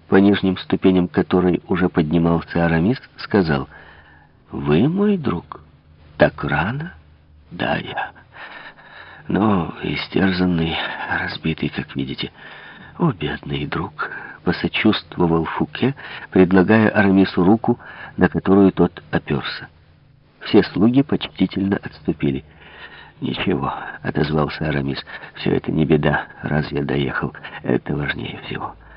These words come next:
«Говорите скорее», сказал Фуке, запирая двери кабинета. «Нас никто не подслушает. Будьте покойны». «Дювалон приехал?» «Да».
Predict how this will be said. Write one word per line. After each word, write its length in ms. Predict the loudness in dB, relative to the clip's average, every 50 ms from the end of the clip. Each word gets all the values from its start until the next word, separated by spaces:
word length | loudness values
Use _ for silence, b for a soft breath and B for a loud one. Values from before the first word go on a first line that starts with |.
| b b b b b b b b b b _ _ _ _ _ _ _ _ _ _ _ _ _ _ _ _ _ -20 -18 -10
«Говорите 540 | -6 -2 0 2 2 2 2 0 -2 -4 -8
скорее», 600 | -10 -8 -6 -6 -4 -2 -2 -4 -4 -6 -8 -10 -14 _ _ _ _ _ _ _ _ _ _ _ _ _ _ _ _
сказал 400 | -12 -4 0 2 4 4 4 4
Фуке, 440 | 2 0 -6 -8 -4 0 2 2 4
запирая 480 | 4 2 2 2 2 2 4 4 2
двери 280 | 2 2 2 2 2 2
кабинета. 640 | 2 0 0 0 2 2 2 0 -2 -4 -8 -14 -20 _ _ _ _ _ _ _ _ _ _ _ _ _ _ _ _ _ -16 -10
«Нас 280 | -8 -8 -8 -8 -8
никто 280 | -10 -10 -10 -8 -8 -6
не 100 | -6 -6
подслушает. 640 | -8 -10 -12 -10 -8 -8 -6 -6 -6 -6 -8 -10 -10 -14 -20 _ _ _ _ _ _ _ _ _ _ _ -8 0
Будьте 340 | 4 4 4 4 2 -2 -4
покойны». 580 | -2 -2 -2 -2 0 0 0 0 0 -4 -6 -10 -16 -20 _ _ _ _ _ _ _ _ _ _ _ _ _ _ _ _ _ _ -16 -12 -8
«Дювалон 640 | -2 2 4 6 6 6 6 6 6 4 4 2 0
приехал?» 580 | -4 -2 0 0 2 0 0 -4 -6 -10 -14 -18 _ _ _ _ _ _ _ _ _ -20 -20 -20 -20 _ -10
«Да». 240 | -4 -2 -2 -2 -2